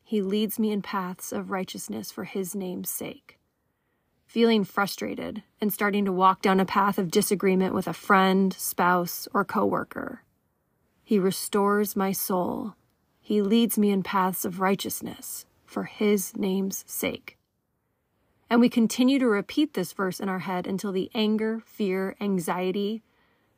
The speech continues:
starts to diminish. But you don't only have to practice scripture meditation in the hard times of your days.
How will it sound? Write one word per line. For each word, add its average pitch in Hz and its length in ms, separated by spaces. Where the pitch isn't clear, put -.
starts - 520
to 202 100
diminish. - 680
But 233 140
you 247 140
don't 262 320
only 220 300
have 202 200
to 208 100
practice 185 400
scripture 190 380
meditation 180 600
in 185 100
the 180 80
hard 180 380
times 180 300
of 190 100
your 196 100
days. - 560